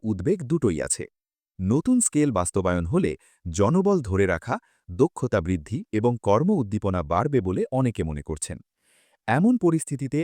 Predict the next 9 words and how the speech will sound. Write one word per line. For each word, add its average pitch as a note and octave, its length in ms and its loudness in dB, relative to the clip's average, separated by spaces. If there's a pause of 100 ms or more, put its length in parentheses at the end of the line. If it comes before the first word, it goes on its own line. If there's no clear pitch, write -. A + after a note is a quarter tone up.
অর্থ G#2 320 2
উপদেষ্টার C3 560 0 (120)
আজকের B2+ 400 0
বক্তব্য F2 420 -6 (460)
পর্যবেক্ষকদের D3 800 4
মতে A#2+ 260 0
গুরুত্বপূর্ণ D#3+ 720 -2
ইঙ্গিত E2+ 300 -2
দিয়েছে। C#2 360 -8